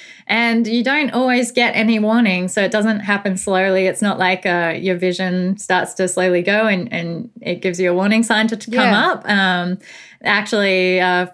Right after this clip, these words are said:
Speaker 1: f-, when it happened to me, I, I had no warning at all. I just remember,
Speaker 2: Mm.
Speaker 1: like, my legs were burning a bit, and then I was, um, being held on the surface by, uh, the instructor, and he was telling me to breathe.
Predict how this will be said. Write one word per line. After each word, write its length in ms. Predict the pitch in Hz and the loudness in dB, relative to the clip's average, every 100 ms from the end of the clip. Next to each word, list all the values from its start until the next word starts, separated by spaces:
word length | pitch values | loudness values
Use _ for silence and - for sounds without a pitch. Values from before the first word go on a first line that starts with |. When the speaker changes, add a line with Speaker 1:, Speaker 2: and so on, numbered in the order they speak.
| - 196 | -10 -12
Speaker 1:
f-, 120 | - - | -12 -18
when 340 | - 190 185 | -8 -4 -2
it 100 | 180 | -2
happened 340 | 190 185 185 180 | -4 -4 -6 -4
to 100 | 190 | -4
me, 220 | 180 180 | -2 -2
I, 180 | 175 180 | -2 -4
I 100 | 180 | -4
had 200 | 180 180 | -2 -2
no 220 | 180 175 | -2 -2
warning 320 | 175 180 180 180 | -2 -2 -2 0
at 80 | |
all. 240 | 202 262 320 | 0 2 2
I 160 | 262 | 2
just 220 | 196 190 202 | 0 -2 -2
remember, 340 | 190 190 180 | 0 2 2
Speaker 2:
Mm. 100 | 180 | 2
Speaker 1:
like, 300 | 170 - - | 0 -4 -4
my 140 | 185 | -2
legs 280 | 202 262 233 | 0 2 2
were 80 | 247 | 0
burning 480 | 208 247 254 247 240 | 2 2 2 2 2
a 60 | |
bit, 420 | 226 240 247 233 - - - | 2 0 0 -2 -6 -20 -12
and 180 | - 208 | -2 2
then 140 | 202 196 | 2 2
I 140 | 185 | 2
was, 240 | 185 180 - - | 0 -2 -6 -4
um, 280 | 180 175 170 - | -2 -2 -4 -2
being 240 | 190 185 | 0 0
held 300 | 170 180 180 | 0 0 0
on 120 | 175 | -2
the 80 | 175 | -4
surface 500 | - 170 175 190 185 | -4 -4 -2 -4 -4
by, 500 | 180 170 165 - - | -2 0 0 -2 -4
uh, 300 | 180 170 165 | -4 -4 -4
the 200 | 175 180 | -4 -2
instructor, 580 | 175 190 185 175 - 320 415 - - - | -2 -2 -2 -4 0 0 0 -4 -20 -12
and 120 | - 196 | -2 0
he 120 | 196 | 2
was 160 | 180 | 0
telling 260 | - 175 170 | -2 -2 -2
me 100 | 170 | -4
to 80 | 170 | -4
breathe. 500 | 160 175 170 170 | -2 0 2 0